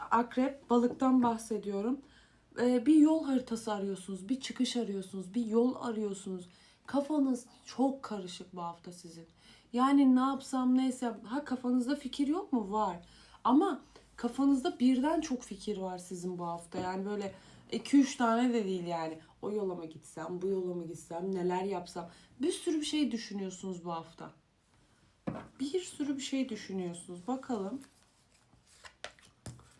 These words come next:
Bir taraftan da şeyiniz de var ama onu da söyleyeyim. Mesela mevcut durumu değiştirmek için birçok adım atmak istiyorsunuz.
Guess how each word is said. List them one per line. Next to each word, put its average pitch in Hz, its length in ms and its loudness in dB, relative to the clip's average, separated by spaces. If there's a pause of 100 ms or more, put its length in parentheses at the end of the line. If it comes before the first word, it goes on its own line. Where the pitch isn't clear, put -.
Bir 320 120 2
taraftan 370 540 2
da 247 60 4
şeyiniz 226 440 0
de 175 120 -4
var 160 100 -6
ama 156 240 -6
onu 202 160 -4
da 220 80 -4
söyleyeyim. 208 520 -6 (420)
Mesela 196 420 -4
mevcut 220 520 -2
durumu 233 300 2
değiştirmek 233 540 0
için 240 220 -2
birçok 233 260 -4
adım 202 200 -2
atmak 190 340 -6
istiyorsunuz. 175 580 -10